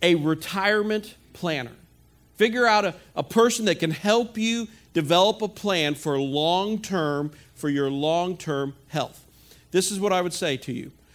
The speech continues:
I would say avoid, there's a million people out there that you could go to, to, for retirement planning.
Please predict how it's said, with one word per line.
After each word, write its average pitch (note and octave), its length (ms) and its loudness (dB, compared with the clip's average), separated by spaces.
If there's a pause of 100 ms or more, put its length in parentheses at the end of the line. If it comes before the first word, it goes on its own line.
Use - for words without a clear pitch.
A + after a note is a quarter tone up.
(160)
I D#3+ 120 6
would D#3+ 120 4
say D#3+ 140 2
avoid, E3 600 2
there's D#3 220 2
a C#3 80 0
million G3 680 2 (160)
people G3+ 340 -2
out C3+ 200 0
there C#3 140 0
that B2+ 140 -6
you C#3+ 80 -6
could C#3 160 -6
go D3+ 220 0
to, B2+ 400 -6 (320)
to, C#3 120 -2
for - 340 -6
retirement D#3+ 560 -2
planning. F3+ 440 -6